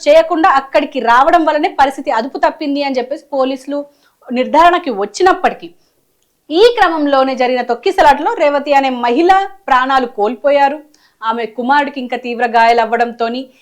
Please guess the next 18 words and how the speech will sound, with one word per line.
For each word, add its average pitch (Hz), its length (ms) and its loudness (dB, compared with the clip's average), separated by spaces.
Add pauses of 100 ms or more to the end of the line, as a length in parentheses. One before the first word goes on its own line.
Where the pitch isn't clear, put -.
(200)
ఈ 403 180 4
విషాద 359 720 4
ఘటనకు 349 580 0
అల్లు 294 240 4
అర్జున్ 339 520 4
పరోక్షంగా 311 520 2
బాధ్యుడు 339 640 0
అని 349 200 0
చెప్పేసి 262 680 -4 (100)
అభియోగాలు 254 500 0
నమోదయ్యాయి. 196 680 -8
అయితే, 370 200 -4
దాఖలాలు 392 540 2
చేసిన 370 320 -4
పార్-, 285 300 0
ఛార్జ్ 285 420 2
షీట్లో, 226 260 -8 (420)
రిపీట్, 339 280 -10